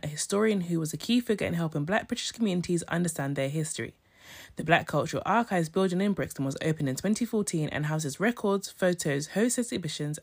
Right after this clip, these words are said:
and more. Today, communities in Brixton are at risk of being displaced and priced out of their homes due to gentrification. This is typical of many areas that have been home to generations of marginalised communities. However, Brixton residents,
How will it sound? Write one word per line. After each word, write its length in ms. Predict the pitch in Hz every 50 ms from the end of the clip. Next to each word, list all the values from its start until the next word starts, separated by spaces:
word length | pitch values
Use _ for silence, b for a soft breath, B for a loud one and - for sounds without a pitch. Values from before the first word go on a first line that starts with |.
| _
and 280 | - 123 123 127 127 - -
more. 300 | 151 156 147 131 - - - _ _ _ _ _ _ _ B B B B B B B B B B B B B
Today, 380 | - - 240 233 294 294 311 294
communities 460 | - - 247 240 247 269 254 269 262
in 80 | 262
Brixton 340 | 233 165 - - - - 165
are 80 | 160 151
at 100 | 143 -
risk 280 | 175 170 160 - -
of 80 | 147 143
being 180 | 143 143 151 156
displaced 540 | 151 147 143 - - 185 190 208 208 - -
and 100 | 147 139
priced 280 | - - 196 220 -
out 80 | 247 240
of 40 | 240
their 140 | 233 220 185
homes 300 | 151 139 139 147 143 -
due 100 | 139 131
to 80 | -
gentrification. 760 | - - - - - - - - 156 156 151 - - 117 - - _ _ B B B B B B B B B B B
This 160 | - 240 269
is 140 | 294 269 -
typical 420 | 262 254 247 240 - - 180 -
of 80 | 160 147
many 320 | 151 180 240 277 269 247
areas 220 | - 156 143 143 147
that 80 | 156
have 100 | 147 151
been 120 | 151 143 143
home 180 | 151 165 170
to 100 | 160 156
generations 580 | 131 - 185 208 220 208 196 196 190 - 165 156 - - - -
of 180 | - 143 139 135
marginalised 720 | 147 151 170 190 214 - 233 233 220 214 190 190 190 -
communities. 560 | - 185 170 156 147 - - - 151 160 - - B B B B B B B B
However, 540 | - - 202 196 208 208 196 208 202 196 190 -
Brixton 260 | - 247 254 - 262
residents, 460 | 240 220 214 190 175 175 170 165 -